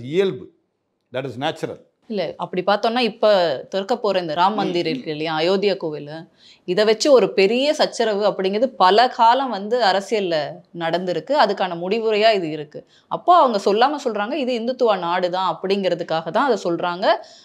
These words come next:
Speaker 2: அது வந்து சிறுபான்மையர்கள் வந்து எப்படி ஏத்துப்பாங்க? அப்போ அவங்க சிறுபான்மைக்கு எதிரான ஒரு கட்சியாக தான் அறியப்படுறாங்க இல்லையா? நார்த் இந்தியால நடக்குது, யூ பில நிறைய நடக்கிறத நம்ம பார்க்க தானே செய்றோம்.
Speaker 1: ராமர் கோயில் திறப்பு விழாக்கு என்னை கூப்பிட்டு வந்தா நான் கட்டாயம் போயிருப்பேன்.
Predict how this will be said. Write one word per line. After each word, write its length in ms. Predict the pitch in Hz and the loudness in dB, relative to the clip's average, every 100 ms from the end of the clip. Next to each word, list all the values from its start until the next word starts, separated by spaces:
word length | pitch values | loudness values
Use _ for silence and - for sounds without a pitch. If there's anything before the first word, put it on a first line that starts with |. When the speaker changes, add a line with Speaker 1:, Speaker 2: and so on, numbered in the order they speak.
| _ | _
Speaker 2:
அது 200 | - 277 381 | 2 4 6
வந்து 200 | 302 370 | 6 6
சிறுபான்மையர்கள் 720 | 330 302 311 294 269 247 233 | 4 4 4 2 0 2 2
வந்து 180 | 220 262 | 2 0
எப்படி 180 | 233 247 | 2 2
ஏத்துப்பாங்க? 520 | 214 214 202 170 151 156 | 2 2 -2 -4 -8 -4
அப்போ 220 | 170 311 | 0 2
அவங்க 180 | 302 269 | 2 2
சிறுபான்மைக்கு 580 | 269 285 320 320 269 214 | 2 4 2 0 2 4
எதிரான 400 | 254 285 294 302 | 6 4 2 2
ஒரு 160 | 254 | 2
கட்சியாக 480 | 226 202 269 240 220 | 2 -2 0 0 0
தான் 200 | 214 277 247 | -2 0 0
அறியப்படுறாங்க 680 | 180 214 208 185 165 160 147 | 2 0 0 -4 -4 -8 -8
இல்லையா? 260 | 139 170 208 _ _ - | -8 -8 -10 _ _ -2
நார்த் 320 | 202 254 302 | 4 4 4
இந்தியால 240 | 320 320 349 | 4 4 4
நடக்குது, 400 | 269 220 214 208 | 2 2 0 0
யூ 140 | 220 277 | 0 0
பில 220 | 302 302 | 2 2
நிறைய 280 | 220 214 247 | 2 2 0
நடக்கிறத 420 | 208 196 202 247 | 0 -4 -2 -2
நம்ம 260 | 220 175 156 156 | -4 -6 -8 -4
பார்க்க 300 | 170 190 202 | -2 -2 -4
தானே 120 | 202 202 | -6 -8
செய்றோம். 320 | 139 135 - - | -12 -14 -18 -4
Speaker 1:
ராமர் 400 | 135 175 175 175 | 0 2 2 0
கோயில் 260 | 165 160 139 | -6 -6 -2
திறப்பு 280 | 160 165 160 | 0 0 0
விழாக்கு 240 | 156 147 | -2 -2
என்னை 120 | 139 | -6
கூப்பிட்டு 240 | 143 165 151 | -6 -8 -6
வந்தா 160 | 165 147 | -6 -6
நான் 120 | 160 | -8
கட்டாயம் 300 | - 135 113 | -6 -8 -10
போயிருப்பேன். 360 | 110 - 92 | -16 -20 -20